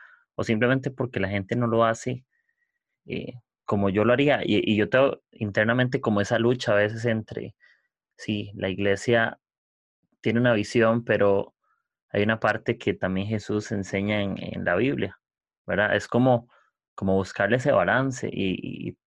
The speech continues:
te soy honesto, yo ayer hice en Instagram como un, no sé llamarle, como, no como un experimento, sino como que quise intentar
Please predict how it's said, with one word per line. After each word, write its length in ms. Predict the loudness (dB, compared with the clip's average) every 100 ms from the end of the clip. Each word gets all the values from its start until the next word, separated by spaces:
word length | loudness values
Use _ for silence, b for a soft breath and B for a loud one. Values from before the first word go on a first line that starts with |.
| _
te 120 | -10
soy 160 | -6 -2
honesto, 340 | 0 0 -2
yo 100 | -2 2
ayer 200 | 4 4
hice 360 | 2 0 0
en 120 | 0
Instagram 460 | 0 0 0 2 0
como 400 | -2 -2 0 2
un, 760 | 2 2 2 2 0 -2 -8 -12 _ _ _ _ _ _ _ _
no 80 | -8
sé 80 | -2
llamarle, 420 | 0 2 2 0
como, 280 | -4 -6 -4
no 160 | -4 -4
como 240 | -2 -2
un 100 | -2
experimento, 760 | -4 -4 -2 0 0 -2 -4 -6
sino 340 | -6 -6 -6 -4
como 260 | -2 -2
que 160 | -4 -6
quise 300 | -4 -2 -4
intentar 680 | -4 -6 -4 0 0 0